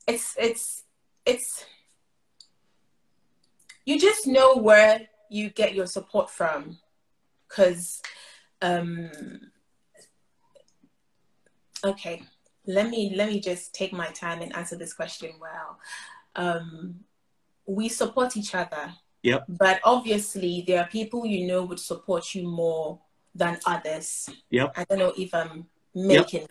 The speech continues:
Speaker 1: sense.
Speaker 2: Yep.
Speaker 1: Yeah. So as an industry,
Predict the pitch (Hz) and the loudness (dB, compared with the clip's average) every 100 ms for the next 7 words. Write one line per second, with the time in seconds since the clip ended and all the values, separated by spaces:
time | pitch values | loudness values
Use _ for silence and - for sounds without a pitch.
0 | - 165 151 147 - 135 151 - _ - | -12 -6 -6 -6 -2 0 0 -6 _ -6
1 | - - 190 - 349 349 285 - 208 196 | -6 0 4 6 6 6 2 0 2 2
2 | 190 - - 196 170 196 262 | 0 -4 -6 -6 -4 -4 -6